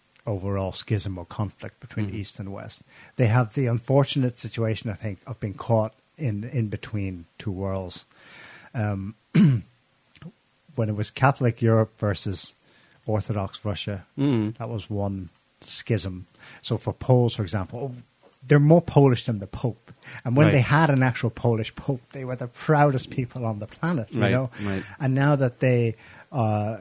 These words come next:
Speaker 1: well, that's all gone now, but now they're more American than the Americans
Speaker 2: Right.
Speaker 1: themselves.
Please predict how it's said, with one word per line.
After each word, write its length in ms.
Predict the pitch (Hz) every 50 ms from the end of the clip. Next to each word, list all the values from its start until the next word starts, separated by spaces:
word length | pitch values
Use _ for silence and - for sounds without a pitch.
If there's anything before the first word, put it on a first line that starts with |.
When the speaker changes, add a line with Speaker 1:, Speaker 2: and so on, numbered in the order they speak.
| 127 135 139
Speaker 1:
well, 200 | 123 110 110 104
that's 220 | 113 123 - - 113
all 140 | 101 95 95
gone 280 | - 104 98 98 95
now, 260 | 98 95 98 98 95 - - - - - -
but 200 | 127 120 - -
now 220 | 127 139 147 156
they're 140 | 147 139 127 123
more 260 | 120 127 123 117 113
American 460 | 110 113 113 113 104 - - 110 98
than 140 | 98 98 90
the 80 | 98 98
Americans 720 | 98 92 92 95 107 117 120 113 - - 90 82 - - -
Speaker 2:
Right. 120 | 107 110 107
Speaker 1:
themselves. 320 | 104 113 104 95 95 -